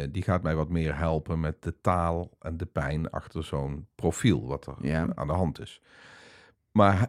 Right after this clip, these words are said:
Speaker 1: zij zei ook van, "Hey, listen, te snel dat soort thema's aanreiken is ontzettend verwarrend." Als je op, ehm, op je negentiende, elfde al van een leraar hoort dat een piemeltje niet hoeft te betekenen dat je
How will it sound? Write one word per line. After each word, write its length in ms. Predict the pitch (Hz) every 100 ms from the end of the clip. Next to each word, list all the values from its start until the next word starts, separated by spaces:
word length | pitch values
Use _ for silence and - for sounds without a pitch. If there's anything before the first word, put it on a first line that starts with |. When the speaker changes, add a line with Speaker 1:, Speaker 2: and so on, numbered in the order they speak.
| - _ _ _
Speaker 1:
zij 580 | - 123 117 110 98 -
zei 400 | 90 107 92 90
ook 500 | 143 147 117 - - - _ _ _
van, 200 | - 92 95
"Hey, 140 | 104
listen, 460 | 107 107 - 82 - 95 -
te 160 | - 170
snel 420 | - 131 117 101
dat 180 | 104 101
soort 240 | - -
thema's 480 | 143 160 147 95 -
aanreiken 640 | 98 95 90 78 71 -
is 180 | - 151
ontzettend 560 | - 151 - 214 147 101
verwarrend." 760 | - 82 78 139 165 101 73
Als 180 | - 135
je 80 | 135
op, 180 | 131 - - - - - - -
ehm, 420 | 117 98 87 104 -
op 180 | 117 -
je 100 | 107
negentiende, 680 | 117 127 120 101 113 95
elfde 340 | - 131 120 73
al 180 | 98
van 140 | 95 92
een 80 | 87
leraar 420 | 104 120 107 90
hoort 420 | 87 101 92 78
dat 160 | 87 80
een 120 | 85
piemeltje 440 | 98 113 98 -
niet 180 | 80 104
hoeft 160 | 92 -
te 80 | 80
betekenen 600 | 82 92 87 - 87 80
dat 180 | 82
je 340 | - 87 82